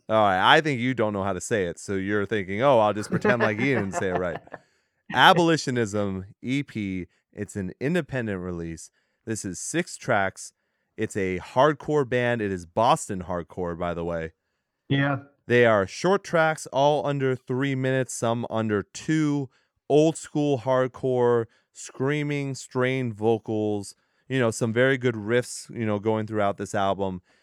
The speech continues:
Speaker 1: But once again, it's an E P with very short tracks, so it's tough
Speaker 2: Yeah.
Speaker 1: to really get into it. But what I would definitely say is this is probably a really fun band to see live.
Speaker 2: Oh, yeah, man. And you, uh,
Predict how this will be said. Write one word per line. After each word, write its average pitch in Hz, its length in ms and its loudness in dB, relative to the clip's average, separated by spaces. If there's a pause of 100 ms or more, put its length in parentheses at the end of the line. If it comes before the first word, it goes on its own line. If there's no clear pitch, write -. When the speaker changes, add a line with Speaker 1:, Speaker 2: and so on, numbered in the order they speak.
(200)
Speaker 1:
But 135 100 2
once 139 260 2
again, 156 220 0
it's - 100 -10
an 120 140 -8
E 143 160 -4
P 139 400 -4
with 117 200 -2
very 117 340 2
short - 420 -6
tracks, - 580 -4 (400)
so 147 300 2
it's - 260 -2
tough 156 340 6
Speaker 2:
Yeah. - 20 -4
Speaker 1:
to 160 180 2
really 131 720 0
get 120 240 0
into 131 440 -4
it. 92 220 0 (420)
But 131 120 4
what 156 160 6
I 147 100 6
would 156 180 2
definitely 135 340 0
say 131 340 -2
is 95 320 -2 (320)
this 160 180 0
is 143 80 -8
probably 135 560 4
a 110 300 0
really 110 580 0
fun 101 320 -4
band 92 260 -4
to 85 60 -8
see 87 220 -12
live. 65 440 -12 (500)
Speaker 2:
Oh, 139 220 2
yeah, 120 220 -4
man. 120 380 -4
And 143 360 0 (640)
you, 151 260 0
uh, 143 120 0